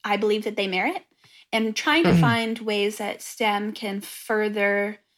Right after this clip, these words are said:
Speaker 1: bolster their career or at least play a strategic arm. So inviting them to the office and discussing their rollout strategy and giving them
Speaker 2: Mm.
Speaker 1: tips on what the D S Ps are looking for,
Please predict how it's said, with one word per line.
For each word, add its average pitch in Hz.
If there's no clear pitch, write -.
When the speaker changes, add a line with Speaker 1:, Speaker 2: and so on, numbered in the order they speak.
Speaker 1:
bolster 285
their 247
career 233
or 220
at -
least 262
play 208
a 214
strategic 208
arm. 220
So 202
inviting 214
them 208
to 214
the 208
office 185
and 185
discussing 196
their 196
rollout 170
strategy -
and -
giving 247
them 220
Speaker 2:
Mm. -
Speaker 1:
tips 196
on 190
what 180
the 262
D 202
S 190
Ps 202
are 175
looking 160
for, -